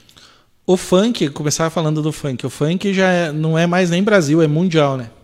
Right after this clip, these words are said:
Hoje, eu tava, eh, até onde eu sei, o canal Godzilla, ele era o,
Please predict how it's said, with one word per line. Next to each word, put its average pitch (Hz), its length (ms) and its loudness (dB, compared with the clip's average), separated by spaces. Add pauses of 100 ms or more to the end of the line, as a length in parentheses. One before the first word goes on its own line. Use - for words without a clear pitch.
(920)
Hoje, 151 260 -2
eu 139 560 0
tava, 151 220 0
eh, 135 460 -2
até 139 180 -2
onde 156 160 0
eu 156 80 2
sei, 170 320 0
o 185 80 0
canal 151 380 0
Godzilla, 156 840 0 (560)
ele 135 160 2
era 143 240 6
o, 151 500 2